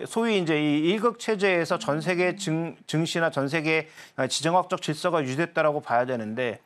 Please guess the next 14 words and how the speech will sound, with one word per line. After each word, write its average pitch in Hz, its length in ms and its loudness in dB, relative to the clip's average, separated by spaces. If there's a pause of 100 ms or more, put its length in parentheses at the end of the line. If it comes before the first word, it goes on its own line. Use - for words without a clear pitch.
(320)
만약에 220 360 2
미국이 208 420 0
중동에서 202 680 0
발 151 220 0
한 202 160 0
번 190 280 0
뺀 202 240 0
것 190 220 0
가지고 165 500 -2
지금 165 360 0
이렇게 165 280 0
변동성이 151 540 -2
커지고 175 400 -2
있는데 120 400 -4